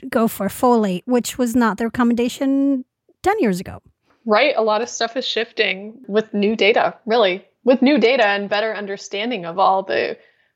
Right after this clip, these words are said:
Speaker 2: complex biological processes going on, unbeknownst to us, inside of our bodies. Yeah.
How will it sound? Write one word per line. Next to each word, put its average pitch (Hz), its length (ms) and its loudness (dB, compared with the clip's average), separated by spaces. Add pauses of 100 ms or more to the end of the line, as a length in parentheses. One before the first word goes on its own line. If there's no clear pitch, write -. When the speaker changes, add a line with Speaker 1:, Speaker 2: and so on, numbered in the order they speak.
(180)
Speaker 2:
complex 190 680 -2 (340)
biological 175 560 -2
processes 190 720 -8
going 180 280 -4
on, 165 460 -2
unbeknownst 214 600 2
to - 100 2
us, - 420 -2
inside 202 360 0
of 190 80 -10
our 185 80 -2
bodies. 190 580 -4 (480)
Yeah. 214 320 2